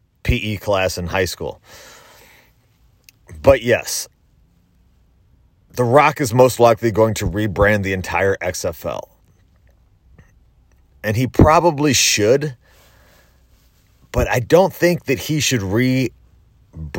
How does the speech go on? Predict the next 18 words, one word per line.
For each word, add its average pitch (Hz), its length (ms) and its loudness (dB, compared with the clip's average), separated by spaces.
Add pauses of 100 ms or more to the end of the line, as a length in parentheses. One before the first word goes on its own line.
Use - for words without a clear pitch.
(2500)
some 117 400 2
of 80 160 0
it. 73 160 -4
Like, 95 140 0
I 117 80 4
don't 147 140 2
think 156 100 -2
he - 80 -2
should 127 160 -2
get 117 140 0
an 104 40 -6
entire 95 640 -2
makeover. 71 560 -4
Like, 90 160 -4
why 131 600 2
ditch 101 480 0
the 101 100 -2
Battlehawks, 85 840 -2